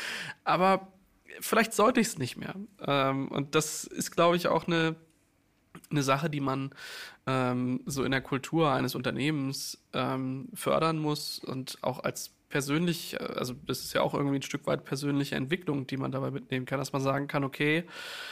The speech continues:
ich muss nicht alles, was ich irgendwie mal gemacht hab, entsprechend horten." Ähm, und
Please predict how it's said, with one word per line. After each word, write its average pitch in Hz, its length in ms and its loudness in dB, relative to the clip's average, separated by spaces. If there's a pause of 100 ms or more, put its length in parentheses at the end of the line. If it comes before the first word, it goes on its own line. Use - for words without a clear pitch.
(680)
ich 139 180 0
muss 160 180 4
nicht 156 220 0
alles, 151 280 4
was 147 160 2
ich 147 120 -4
irgendwie 143 360 0
mal 139 160 2
gemacht 131 400 0
hab, 135 200 0 (140)
entsprechend 139 560 -4
horten." 147 560 4 (380)
Ähm, 135 460 2 (440)
und 131 560 2